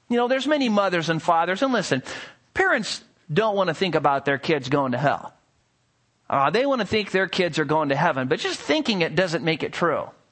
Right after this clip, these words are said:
And sometimes you have children who grow up in a Christian family, the parents are Christians, and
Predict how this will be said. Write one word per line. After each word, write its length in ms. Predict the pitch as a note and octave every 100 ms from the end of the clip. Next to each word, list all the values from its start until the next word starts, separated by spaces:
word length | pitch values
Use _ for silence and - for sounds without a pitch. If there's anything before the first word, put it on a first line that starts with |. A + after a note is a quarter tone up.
| _ _ _ _ _ _ _ _ - - B3
And 120 | B3
sometimes 440 | F#4+ F4 D#4 B3+
you 100 | A#3
have 220 | A3 A3
children 520 | - B3 A#3 A3+ A#3 A3+ - -
who 160 | G3+
grow 260 | D#3 A#3+ A#3
up 260 | A3+ A3+
in 80 | F#3+
a 60 | D#3
Christian 400 | - G#3+ - D#3
family, 720 | - A#3+ B3 A#3+ A3+ A3+ A3+ -
the 100 | -
parents 360 | C3+ C3+ D3+ -
are 60 | D3+
Christians, 520 | D#3 D#3 E3 D3+ - - E3
and 340 | G#3 G3 G3